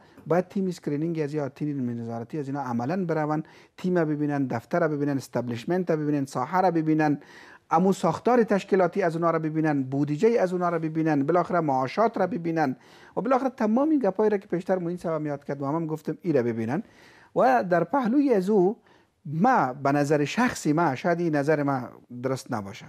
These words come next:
به نظر شخصی ما است که وزارت محترم اقتصاد بعد از این یک مقدار دپوزیت یا پول ضمانتی بگیر از این جوها،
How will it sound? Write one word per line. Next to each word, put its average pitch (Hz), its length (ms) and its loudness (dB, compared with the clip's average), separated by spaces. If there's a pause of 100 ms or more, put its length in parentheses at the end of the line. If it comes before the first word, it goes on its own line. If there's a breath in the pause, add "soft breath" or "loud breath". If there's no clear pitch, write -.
به 131 60 -10
نظر 139 260 -4
شخصی 202 360 -8
ما 160 80 -6
است 175 220 -10
که 147 180 -4 (380 loud breath)
وزارت 147 360 2
محترم 196 420 -2
اقتصاد 160 480 -6
بعد 180 240 2
از 139 140 0
این 160 180 -2 (360 soft breath)
یک 180 280 0
مقدار 165 300 -2
دپوزیت 143 760 -4
یا 135 220 -2
پول 143 420 -4 (380 soft breath)
ضمانتی 120 560 -4
بگیر 113 260 -4
از 101 140 -12
این 104 140 -12
جوها، - 340 -18